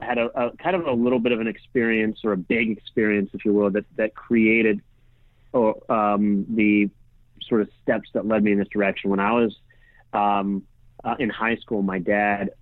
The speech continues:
unexpectedly, unexpectedly passed away,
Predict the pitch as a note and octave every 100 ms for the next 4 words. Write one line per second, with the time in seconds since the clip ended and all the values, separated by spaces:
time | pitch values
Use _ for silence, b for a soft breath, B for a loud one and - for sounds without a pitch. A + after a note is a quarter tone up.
0 | _ A#2+ A2+ - B2 G#2 A2 G2 G#2+ A2
1 | A#2 A#2+ - A#2 G#2+ G#2 - G#2+ G2+ -
2 | F#2+ F#2+ F2 D#2+